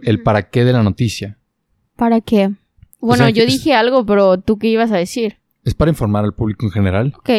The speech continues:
Speaker 1: Y lo, ¿para qué quieres informar al público en general? Para que tenga conve-, convenciones, como tú dijiste.
Speaker 2: Ajá.
Speaker 1: Conocimiento compartido. Este,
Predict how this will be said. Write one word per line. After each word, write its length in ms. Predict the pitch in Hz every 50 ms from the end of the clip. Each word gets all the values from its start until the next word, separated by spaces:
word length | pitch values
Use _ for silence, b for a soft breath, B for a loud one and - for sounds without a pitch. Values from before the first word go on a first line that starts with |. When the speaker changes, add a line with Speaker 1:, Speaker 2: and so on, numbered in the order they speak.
| 220 247
Speaker 1:
Y 100 | - 120
lo, 300 | 107 101 104 101 98 - _
¿para 220 | - 104 95 95
qué 160 | - - 107
quieres 220 | 98 127 120 110 127
informar 380 | 123 104 - 107 104 104 104
al 120 | 104 101 -
público 420 | - 110 107 101 - 110 101 117
en 120 | - 110 85
general? 420 | 113 104 101 104 123 151 160 - b b b b b
Para 140 | b - 104
que 80 | - -
tenga 260 | - 107 101 101 -
conve-, 360 | - 110 104 101 98 98 - _
convenciones, 1000 | - 113 104 98 95 95 95 92 98 95 95 - - 104 139 180 - - - _ _ -
como 240 | - 117 101 95
tú 80 | - 127
dijiste. 400 | 117 98 104 120 123 - 180 196
Speaker 2:
Ajá. 400 | - 208 185 233 220 233 254 262 _
Speaker 1:
Conocimiento 420 | - 120 107 90 - 107 98 95 101
compartido. 480 | 117 101 - 98 - 135 147 175 165 - b b b b b b b b b b - -
Este, 1000 | 110 101 92 - - _ - 117 101 101 98 98 98 98 98 98 104 - _